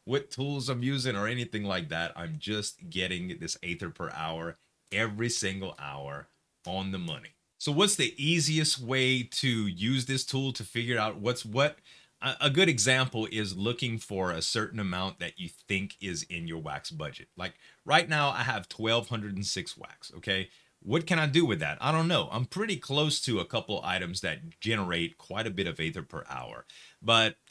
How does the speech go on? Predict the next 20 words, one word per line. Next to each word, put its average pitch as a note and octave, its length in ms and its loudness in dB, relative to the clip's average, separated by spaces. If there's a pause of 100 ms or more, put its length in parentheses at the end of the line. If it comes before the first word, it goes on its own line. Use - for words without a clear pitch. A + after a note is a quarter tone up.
I've C3+ 180 6
seen D#3+ 460 6
these A#2 240 2
keys F#2+ 520 2
from F#2 460 0
Collect F#2 420 -2
Whale F2 460 -2
go F#2 320 2
quite A#2 460 -2
low. F2 380 -4 (260)
In G2 100 0
fact, A2+ 460 2
I A2 160 2
almost A#2+ 360 0
bought A2 200 2
one G2 160 -2
last E2+ 340 -2
night F2 320 0
that F2 180 -4
was D#2 280 -6